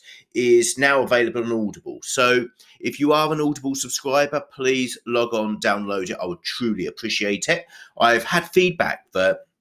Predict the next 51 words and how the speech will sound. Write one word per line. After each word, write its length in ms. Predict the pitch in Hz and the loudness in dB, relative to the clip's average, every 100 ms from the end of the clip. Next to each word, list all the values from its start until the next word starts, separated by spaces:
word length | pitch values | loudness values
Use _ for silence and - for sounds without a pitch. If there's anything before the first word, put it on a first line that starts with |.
| _ _ _ _ _ - | _ _ _ _ _ -4
the 120 | 117 | 2
audiobook 640 | 160 165 123 87 101 - - | 2 4 4 2 -2 -6 -6
actually, 640 | 110 - - 98 90 85 - - - - | -6 -2 -6 -4 -4 -4 -8 -20 -20 0
whilst 380 | 123 165 165 - | 4 4 2 -2
it 80 | 123 | 2
is 500 | 123 120 117 - - | 4 4 2 -2 -2
a 120 | 104 | -2
narration 560 | 104 104 117 113 117 110 | 0 0 2 0 -2 -6
of 80 | |
the 60 | 110 | -2
book, 280 | 127 - - - | 0 0 -2 -4
it's 260 | 98 - 113 | -4 -4 -4
not 160 | 101 - | -6 -2
a 160 | 92 85 | -4 -4
discussion 560 | 95 - - - 85 - | -6 -8 -8 -10 -10 -8
of 160 | 113 - | -8 -6
the 60 | 82 | -12
book, 420 | 78 110 - - - - - _ - | -4 -4 -4 -12 -20 -20 -20 _ 0
it 280 | 127 - | 0 2
does 280 | 147 135 135 | 2 2 2
convey 600 | - 123 113 110 107 104 | -4 -6 -4 4 4 4
different 380 | 95 110 107 95 107 | 0 -4 -6 -6 -6
emphasis 720 | 113 82 92 - 71 65 - | -6 -6 -8 -8 -8 -8 -10
from 200 | 82 82 | -8 -10
the 80 | - | -10
book. 280 | 64 - | -10 -8
So 520 | - - 113 107 104 101 | -2 4 6 6 6 2
you 140 | 117 | 0
might 320 | 117 151 131 - | 2 4 2 2
find 540 | 147 143 92 82 - | 2 4 2 -4 -4
that 200 | 90 85 | -4 -2
there 180 | 98 87 | -2 -2
are 60 | 85 | -2
bits 340 | - 101 - - | -2 -2 -2 -6
that 140 | - | -8
you 140 | 95 | -8
learn 380 | 95 95 92 90 | -6 -4 -4 -4
from 180 | - 85 | -6 -6
the 140 | 90 | -2
audiobook 460 | 113 110 98 104 - | 0 2 2 2 -2
that 60 | 73 | -8
you 80 | |
haven't 200 | - 90 | -10 -8
necessarily 520 | 82 - 82 82 82 80 | -4 -4 -4 -6 -6 -4
learned 280 | 87 82 - | -6 -6 -6
from 140 | 87 | -6
the 60 | 85 | 2
book 260 | 117 113 | 2 4
and 100 | 104 | 2
vice 220 | 98 104 | 2 2
versa. 480 | - 151 131 - - | 4 4 4 -2 -8